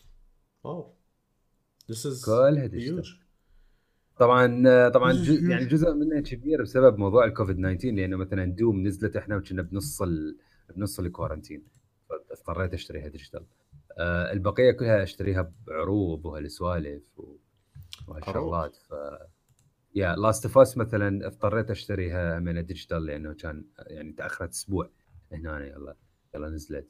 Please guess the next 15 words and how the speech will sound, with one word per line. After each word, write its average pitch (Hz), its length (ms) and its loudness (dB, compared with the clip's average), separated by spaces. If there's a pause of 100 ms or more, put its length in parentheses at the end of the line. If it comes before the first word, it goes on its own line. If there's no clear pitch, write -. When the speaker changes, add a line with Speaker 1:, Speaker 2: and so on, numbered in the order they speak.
(140)
Speaker 1:
يا، 117 320 -4
أنا 101 160 -4
هم، 85 60 -6
Speaker 2:
آه. 90 440 2
Speaker 1:
أنا 87 60 -4
لأنه 98 200 -6
ما 92 440 -8 (1500)
كان 95 100 -8
أكو 92 160 -14
حكي 107 300 -8
Speaker 2:
يا. 107 60 4
Speaker 1:
أصلًا 87 140 0
ما 90 100 -10
راح - 200 -14
يجي 82 320 -16